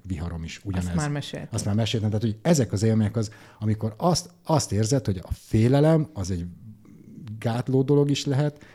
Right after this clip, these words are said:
Speaker 1: inspiráló is lehet, de közben adhat olyan élményt, amitől azt érzed, hogy hú, ez igen. No.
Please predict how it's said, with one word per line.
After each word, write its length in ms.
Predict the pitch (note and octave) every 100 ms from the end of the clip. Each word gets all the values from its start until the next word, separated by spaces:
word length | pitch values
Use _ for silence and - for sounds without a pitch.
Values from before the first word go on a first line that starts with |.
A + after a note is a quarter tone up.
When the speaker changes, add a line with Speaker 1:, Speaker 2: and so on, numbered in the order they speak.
| _
Speaker 1:
inspiráló 540 | - A2+ - C3 C3+ B2+
is 120 | -
lehet, 160 | C3 A#2
de 100 | -
közben 320 | B2 G#2+ -
adhat 340 | E3 - G#2
olyan 200 | A#2 F#2+
élményt, 520 | F2+ F2 F#2+ B2+ D#3 - - - -
amitől 400 | - G#2+ G#2+ A2
azt 220 | C#3+ -
érzed, 300 | G2+ G#2+ G#2+
hogy 180 | A2 G2 - _ _ _ _ _ _ -
hú, 160 | D2+ D2+ D2 C2+ C2 C2+ - _ _ _ _ _
ez 220 | E2+ D#2+
igen. 260 | D2+ - C#2 _ _ _ _ _
No. 260 | - C3+ G#2